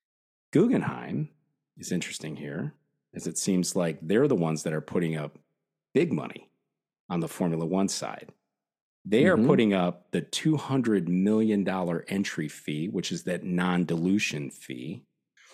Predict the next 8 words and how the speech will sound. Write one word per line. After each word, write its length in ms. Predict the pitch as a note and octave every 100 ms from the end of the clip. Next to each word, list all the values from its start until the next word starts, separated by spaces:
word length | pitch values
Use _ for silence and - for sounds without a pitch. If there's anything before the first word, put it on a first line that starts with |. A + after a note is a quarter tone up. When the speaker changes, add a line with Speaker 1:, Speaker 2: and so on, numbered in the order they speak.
| -
Speaker 2:
Mm-hmm. 380 | A2 G#2+ C3 E3+
Speaker 1:
uh, 220 | E2 D#2
for 200 | - F#2+
the 180 | F2 E2
N-, 280 | F#2 F#2 -
F 220 | F2 E2+
one 200 | F#2 F2+
entry. 580 | - F2+ - F#2+ A2 C3+